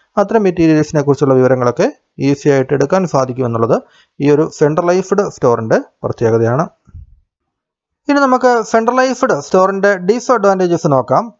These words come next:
ഇപ്പോൾ ഇവിടെ സെൻട്രലൈസ്ഡ് സ്റ്റോറിൻ്റെ ഡിസ്അഡ്വാൻറ്റേജസ് കൂടുതലും വരുന്നത് ഒരു സ്ഥല-, ഒരു ഡിഫറന്റ് സ്ഥലങ്ങളിലായിട്ട് അല്ലെങ്കിൽ പല സ്ഥലങ്ങളിലായിട്ടാണ് പ്രൊഡക്ഷൻ യൂണിറ്റുകൾ വർക്ക് ചെയ്യുന്നതെങ്കിൽ അവിടെ ഒരു സെൻട്രലൈസ്ഡ് സ്റ്റോർ മാത്രമേ ഉള്ളെങ്കിൽ അത് ബുദ്ധിമുട്ടാകും. അപ്പോൾ ആ അർത്ഥത്തിലാണ് ഇതിന്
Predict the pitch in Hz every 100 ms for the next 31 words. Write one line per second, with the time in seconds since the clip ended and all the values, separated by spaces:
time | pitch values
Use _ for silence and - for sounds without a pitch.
0 | _ - 220 220 220 208 214 220 220 208
1 | - 202 202 202 190 - 196 196 190 190
2 | 208 185 180 185 190 180 170 160 160 302
3 | _ _ _ _ _ - 202 220 220 -
4 | 208 202 196 240 247 - _ 185 196 254
5 | 262 247 - 208 202 175 127 123 139 165
6 | 170 185 196 190 185 196 196 190 180 170
7 | 160 240 - _ 151 160 - 196 180 165
8 | 180 165 165 156 240 - - 147 151 190
9 | 160 139 127 113 107 113 _ _ _ _
10 | _ 160 175 180 180 175 196 214 214 226
11 | 226 226 170 - 180 190 165 170 185 185
12 | 175 156 156 175 143 131 127 113 107 107
13 | - _ - _ 180 208 226 208 196 185
14 | 180 214 180 165